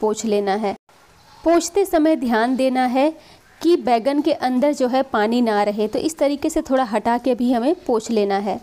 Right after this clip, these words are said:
तो अब इसे हम साइड रखते हैं और हमने जो घोल बनाया है मसालों का,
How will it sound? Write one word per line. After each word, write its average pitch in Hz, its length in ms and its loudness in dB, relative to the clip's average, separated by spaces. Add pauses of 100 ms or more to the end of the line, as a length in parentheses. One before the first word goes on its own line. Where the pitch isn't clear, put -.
(480)
तो 285 80 0
अब 269 220 -2
इसे 277 200 -2
हम 285 160 2
साइड 226 320 -2
रखते 254 340 -2
हैं 311 200 0 (440)
और 226 220 0
हमने 269 320 2
जो 302 140 0
घोल 240 280 0
बनाया 240 400 0
है 240 160 -2
मसालों 226 520 -2
का, 233 180 -2